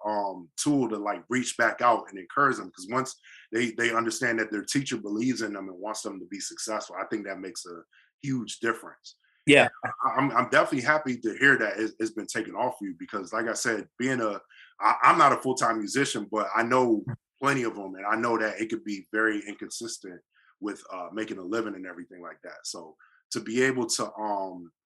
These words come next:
Speaker 1: you know, do that besides, you know, playing for a church and everything like that, that's definitely great.
Speaker 2: Mm-hmm.
Speaker 1: Now, with, with guitar, from my, my perspective, I feel like, uh, a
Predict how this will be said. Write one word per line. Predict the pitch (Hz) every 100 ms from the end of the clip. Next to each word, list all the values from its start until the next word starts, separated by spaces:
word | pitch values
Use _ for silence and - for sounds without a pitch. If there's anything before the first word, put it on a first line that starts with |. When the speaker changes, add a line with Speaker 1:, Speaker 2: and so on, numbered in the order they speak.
| _
Speaker 1:
you | 127
know, | 120 101
do | 123 139
that | 123 113 110
besides, | 107 - 113 113 104
you | 113
know, | 107 -
playing | 117 107
for | - 95
a |
church | - 113 98
and |
everything | 92 90 92
like | 85 -
that, | 85 78
that's | 101 104
definitely | - 98 - 80 _
great. | 95 87 - _ _ _ _ _
Speaker 2:
Mm-hmm. | 135 135 139 160 - _ _ -
Speaker 1:
Now, | 143 139 254
with, | 339 339
with | 131 208 190
guitar, | 165 - 175 165 120 - _ -
from | 135
my, | 127 151 160
my | 107 117 147
perspective, | 165 135 - - 120 113 104 117
I |
feel | 131 131
like, | 120 107 98 _ _ _ _
uh, | 117 113 104 95 87 _ _ _ _ _ _ _
a | 113